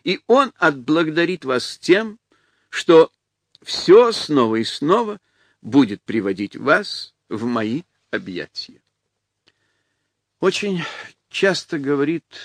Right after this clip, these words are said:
и Казанова о таком обмене жёнами и любовниками. Из целого ряда описаний современных нравов мы узнаём,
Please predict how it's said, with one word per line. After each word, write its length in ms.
и 200
Казанова 840
о 100
таком 380
обмене 560
жёнами 680
и 220
любовниками. 880
Из 160
целого 440
ряда 400
описаний 560
современных 760
нравов 440
мы 160
узнаём, 560